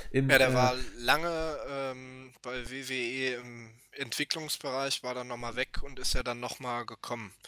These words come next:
Speaker 2: Also er war ja
Speaker 1: Genau.
Speaker 2: ursprünglich mal als Gavin Spears, als noch den E C W Brand gab und dann halt später noch mal als, äh, Ty Dillinger.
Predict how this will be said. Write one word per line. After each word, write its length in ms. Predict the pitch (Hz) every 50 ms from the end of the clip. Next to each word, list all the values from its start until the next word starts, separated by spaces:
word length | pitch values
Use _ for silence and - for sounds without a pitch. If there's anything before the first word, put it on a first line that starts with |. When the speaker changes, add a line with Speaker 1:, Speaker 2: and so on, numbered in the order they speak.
| - - - - - -
Speaker 2:
Also 180 | - 127 117 117
er 80 | 120 123
war 80 | 156
ja 60 | 160 156
Speaker 1:
Genau. 180 | 151 123 110
Speaker 2:
ursprünglich 460 | 101 95 - - 165 160 151 - - 135
mal 160 | 135 131 127
als 260 | 123 123 - - -
Gavin 300 | - 147 143 156 165 160
Spears, 560 | - - - - - 156 160 156 - - -
als 260 | 117 123 123 - -
noch 220 | 131 120 117 113 -
den 240 | - - 123 117 117
E 160 | 104 135 143
C 180 | - - 131 110
W 360 | 123 120 143 160 160 156 151
Brand 380 | 135 131 135 139 143 143 - -
gab 280 | 135 127 131 127 -
und 160 | 117 117 113
dann 180 | 113 117 113 113
halt 140 | 113 113 -
später 300 | - - 120 117 123 113
noch 160 | 113 110 104
mal 240 | 123 113 110 110 113
als, 260 | 113 107 - - -
äh, 240 | 117 117 110 110 104
Ty 240 | - - 123 113 110
Dillinger. 560 | 113 120 113 117 110 104 101 107 101 101